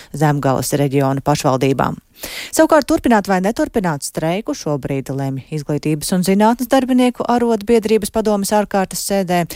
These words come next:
Arotbiedrības un izglītības ministrijas redzējums par pedagoģu darba slodzi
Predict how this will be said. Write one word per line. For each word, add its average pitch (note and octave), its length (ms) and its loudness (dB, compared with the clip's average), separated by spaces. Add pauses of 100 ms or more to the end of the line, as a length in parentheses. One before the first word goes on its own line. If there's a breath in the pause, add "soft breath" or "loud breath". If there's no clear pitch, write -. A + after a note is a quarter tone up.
(400 loud breath)
Arotbiedrības C#3+ 640 -2
un D#3 120 -4 (120)
izglītības D3 540 -2
ministrijas D#3 500 -2
redzējums D#3 520 0
par D3 260 0 (100)
pedagoģu D3 540 0
darba D#3 300 2
slodzi C3+ 440 -4